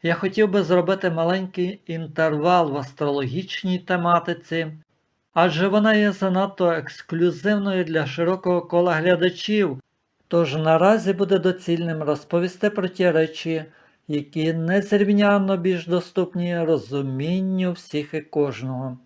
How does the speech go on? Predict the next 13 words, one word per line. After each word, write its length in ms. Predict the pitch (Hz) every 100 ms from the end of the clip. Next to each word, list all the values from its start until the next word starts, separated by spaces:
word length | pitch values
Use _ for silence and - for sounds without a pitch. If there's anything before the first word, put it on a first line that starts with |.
| _ _ _ _ _ 156
А 260 | 156 147
саме 480 | - - 196 220 226
про 220 | 220 202
видіння, 800 | 196 196 131 156 185 185 180 175 -
частина 720 | - 151 - - 185 208 208
із 200 | 202 196
яких 540 | 196 190 190 185 -
розкривають 800 | 147 147 139 - 151 147 143 139
характер 720 | - 147 151 180 196 - 190 151
деяких 520 | 165 170 165 156 -
політичних 840 | 147 139 135 160 180 - 185 180 180 _
подій 500 | 156 147 123 143 170
майбутнього, 1000 | 160 165 151 165 170 151 151 135 135